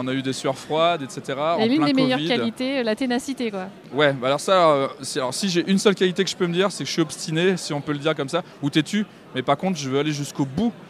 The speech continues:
Speaker 1: de l'idée.
Speaker 2: D'accord, donc résultat, combien de temps de, de production ?
Speaker 1: Alors le temps de production, au final, ça a mis un an et demi.
Speaker 2: Parce que
Speaker 1: Pourquoi ?
Speaker 2: bon, il y a eu le covid, bien sûr,
Speaker 1: Et
Speaker 2: après,
Speaker 1: voilà,
Speaker 2: mais
Speaker 1: donc on
Speaker 2: ouais,
Speaker 1: y
Speaker 2: ouais.
Speaker 1: va. La Chine, stratégie zéro covid, une semaine sur deux,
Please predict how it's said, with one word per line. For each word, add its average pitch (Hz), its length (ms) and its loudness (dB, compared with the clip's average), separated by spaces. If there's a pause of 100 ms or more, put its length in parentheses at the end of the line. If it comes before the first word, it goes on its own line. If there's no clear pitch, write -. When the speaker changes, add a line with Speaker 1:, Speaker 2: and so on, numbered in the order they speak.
(160)
Speaker 1:
de 123 60 -6
l'idée. 131 260 -2 (800)
Speaker 2:
D'accord, 233 280 0
donc 214 160 -2 (260)
résultat, 240 460 2
combien 247 320 2
de 233 40 2
temps 285 160 0
de, 240 640 2
de 240 80 2
production ? 233 440 -6 (200)
Speaker 1:
Alors 151 240 4
le 180 80 0
temps 220 120 4
de 202 60 0
production, 208 540 0
au 170 80 2
final, 180 380 0
ça 175 120 -4
a - 40 0
mis 165 200 -4
un 156 120 -2
an 151 80 0
et - 20 0
demi. 190 220 -2
Speaker 2:
Parce 165 160 -2
que 240 40 0
Speaker 1:
Pourquoi ? 160 140 8
Speaker 2:
bon, 240 60 2
il 180 40 0
y - 20 0
a 160 60 0
eu 165 40 -4
le - 80 -14
covid, 247 180 0
bien 208 160 -2
sûr, 240 180 -2
Speaker 1:
Et 233 40 4
Speaker 2:
après, 254 160 4
Speaker 1:
voilà, 247 260 4
Speaker 2:
mais 160 60 2
Speaker 1:
donc 156 200 -2
on 185 40 2
Speaker 2:
ouais, 185 80 0
Speaker 1:
y 185 40 -2
Speaker 2:
ouais. 185 60 0
Speaker 1:
va. 165 160 2
La 135 440 -2
Chine, 190 380 -2
stratégie 160 560 -4
zéro 180 240 0
covid, 190 380 -4
une 175 140 -2
semaine 180 280 -4
sur 170 160 -8
deux, 190 300 -2